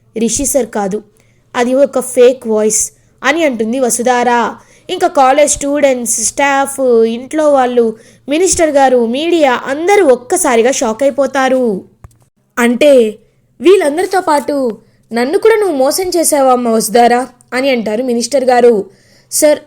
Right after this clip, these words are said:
అ-, అలా కాదు సార్, నేను చెప్పేది ఒకసారి వినండి" అని అంటారు. "వద్దమ్మా, వద్దు. రిషి, జగతి మేడం వీళ్ళున్నప్పుడు కాలేజ్లో ఎలాంటి సమస్యలు ఉండేవి కాదు.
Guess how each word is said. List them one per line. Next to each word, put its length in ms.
అ-, 160
అలా 200
కాదు 260
సార్, 240
నేను 180
చెప్పేది 300
ఒకసారి 300
వినండి" 360
అని 180
అంటారు. 400
"వద్దమ్మా, 440
వద్దు. 280
రిషి, 560
జగతి 400
మేడం 320
వీళ్ళున్నప్పుడు 600
కాలేజ్లో 680
ఎలాంటి 480
సమస్యలు 540
ఉండేవి 400
కాదు. 300